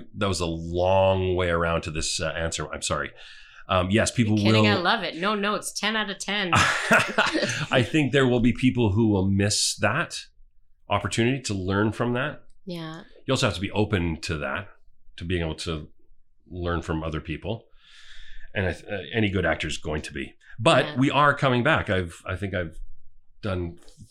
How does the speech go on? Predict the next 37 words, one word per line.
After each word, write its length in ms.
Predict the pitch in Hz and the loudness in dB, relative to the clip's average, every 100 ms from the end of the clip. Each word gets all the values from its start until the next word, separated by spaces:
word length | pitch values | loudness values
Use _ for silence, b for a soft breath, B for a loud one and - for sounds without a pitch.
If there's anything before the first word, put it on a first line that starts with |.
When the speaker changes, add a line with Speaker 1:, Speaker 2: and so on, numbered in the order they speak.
| - | -14
Speaker 1:
three 200 | - 113 | -4 0
or 60 | 117 | 0
four 180 | - 107 | 2 0
sessions 440 | 110 107 127 113 | 2 0 0 0
in 60 | 107 | 0
the 80 | 101 | 0
last 440 | 101 98 - - - | 2 0 -4 -10 -6
couple 200 | 101 101 | -2 0
weeks, 260 | 113 - | 0 0
and 120 | 110 98 | 0 0
they've 140 | 95 | -2
all 320 | 95 98 101 | -2 -2 0
been 160 | 110 104 | 2 2
with 120 | 95 | 2
other 140 | 104 | -2
people. 360 | 101 143 95 80 | -2 -4 -4 0
Speaker 2:
Really? 720 | 339 427 440 427 403 359 247 | 4 6 6 4 4 4 2
Speaker 1:
Yeah. 320 | 208 131 120 - - - - - | 2 2 2 0 -4 -6 -10 -8
Speaker 2:
Oh, 540 | - 285 277 208 - - - - | -2 2 4 2 -2 -10 -6 -4
that 200 | 233 247 | -2 -2
is, 720 | 214 185 170 156 - - - - | 0 0 -2 -6 -10 -12 -14 -6
that 140 | 233 269 | -2 0
makes 240 | 302 - | 0 -2
me 120 | 240 | -2
feel 300 | 226 214 202 | -2 -4 -4
really 280 | 185 170 160 | -4 -4 -6
happy. 380 | 156 135 - 117 | -6 -8 -8 2
Speaker 1:
Yeah. 300 | 120 147 - - - 143 | 4 4 2 -8 -2 2
I 40 | |
mean, 140 | 147 | 4
in 80 | 139 | 4
fact, 320 | 151 165 - | 4 2 2
yesterday 440 | 120 139 - 156 135 | 0 0 0 2 2
I 20 | |
walked 340 | 123 127 131 | 4 2 2
in 140 | 135 143 | 0 2
and 300 | 117 110 | 0 0